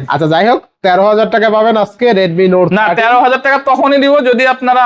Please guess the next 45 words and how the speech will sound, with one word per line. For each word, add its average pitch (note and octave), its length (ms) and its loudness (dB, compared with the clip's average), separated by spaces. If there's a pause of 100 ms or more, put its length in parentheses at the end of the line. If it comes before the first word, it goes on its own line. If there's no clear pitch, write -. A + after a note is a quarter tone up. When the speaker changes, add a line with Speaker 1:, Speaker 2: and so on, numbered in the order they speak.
Speaker 2:
আমাদের A3 240 0
Speaker 1:
অফারে G#3+ 180 0
Speaker 2:
পেজে A3 160 -2
Speaker 1:
পাবেন। C4+ 160 0 (440)
Speaker 2:
ফলো B3+ 320 2
মেরে C#4 220 0
সেটার B3 200 -2 (100)
স্ক্রিনশট A3+ 240 -4
Speaker 1:
আচ্ছা, D3+ 120 0
Speaker 2:
দেখাতে F3 240 -2
Speaker 1:
তো D3+ 60 0
Speaker 2:
পারেন, E3 140 0
Speaker 1:
রে-, F3 80 0
Speaker 2:
otherwise F3 320 -2
পাবেন D#3 180 0
না। E3 80 0
Speaker 1:
রেগুলার G#3 340 2
প্রাইস A#3 220 2
তেরো A3 180 0
হাজার G#3+ 200 0
পাঁচশো, G3 160 -2
Speaker 2:
তেরো G3+ 120 0
হাজার G3+ 160 0
পাঁচশো G3+ 40 -2
Speaker 1:
আট G3 60 0
জিবি G3+ 120 0
Speaker 2:
টাকা F#3+ 120 0
Speaker 1:
দুইশো D3+ 180 0
ছাপ্পান্ন F3+ 400 -2
জিবি। B2+ 160 -4 (580)
আচ্ছা, C#3 200 -4
এরপরে? E3 240 0 (340)
Speaker 2:
Vivo A3 320 2 (300)
এক্স - 160 -10 (160)
টু A#3 80 0 (100)
হান্ড্রেড G#3 340 -2 (140)
Pro, G#3 180 0 (360)
one F#3 100 -2 (100)
terabyte G3 420 0 (140)
as F#3 80 0 (300)
light F3+ 220 -2 (120)
brand E3 300 -2
new E3+ 100 0 (240)
piece। B2+ 260 -4 (300)
Speaker 1:
আচ্ছা। C3+ 200 -6